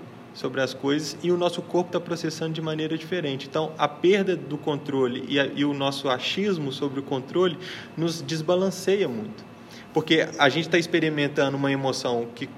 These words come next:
contrai, por exemplo, um, um, muita raiva ou, ou muito medo, no meu caso era o medo,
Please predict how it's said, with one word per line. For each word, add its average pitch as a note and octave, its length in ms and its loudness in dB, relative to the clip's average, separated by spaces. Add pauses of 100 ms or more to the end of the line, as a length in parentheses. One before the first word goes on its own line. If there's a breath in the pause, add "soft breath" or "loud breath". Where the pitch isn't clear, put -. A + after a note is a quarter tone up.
contrai, D#3+ 480 4
por D3+ 200 0
exemplo, B2 440 2
um, B2+ 60 -2
um, B2+ 800 -8
muita C3+ 220 0
raiva D#3 500 4
ou, C#3 240 2
ou C#3 80 -2
muito C#3 300 -2
medo, E3 320 2
no D3+ 60 0
meu C#3+ 140 2
caso C#3 300 2
era C3+ 140 2
o - 20 -2
medo, E3+ 400 0